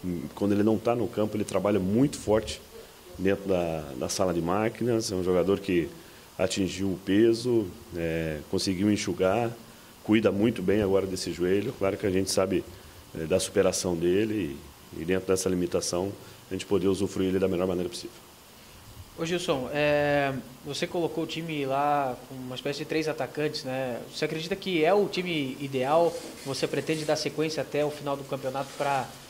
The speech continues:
Speaker 2: é, dar até uma, um entrosamento com esses jogadores que já tem desde o início do ano, só que os atletas que entraram nessa última partida?
Speaker 1: Olha, a gente sempre tenta procurar um equilíbrio, né? Ter uma equipe ideal.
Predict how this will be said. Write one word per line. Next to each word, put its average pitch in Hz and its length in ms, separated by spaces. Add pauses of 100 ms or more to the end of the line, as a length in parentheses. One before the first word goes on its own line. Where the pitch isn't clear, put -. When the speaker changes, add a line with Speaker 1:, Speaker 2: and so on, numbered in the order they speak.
(140)
Speaker 2:
é, 127 360 (100)
dar 165 100
até 190 260
uma, 190 500
um 147 40
entrosamento 156 560
com 160 60
esses 143 180
jogadores 139 460
que 170 100
já 208 100
tem 240 220
desde 185 220
o - 20
início 175 260
do 160 80
ano, 190 140
só 196 120
que 202 200 (500)
os 131 120
atletas 165 400
que - 80
entraram 151 340
nessa 143 180
última 139 200
partida? 135 360 (640)
Speaker 1:
Olha, 117 120
a - 20
gente 139 180
sempre - 240
tenta 123 320
procurar 92 640
um 87 100
equilíbrio, 87 520
né? 95 200 (160)
Ter 95 60
uma 90 140
equipe 90 300
ideal. 80 300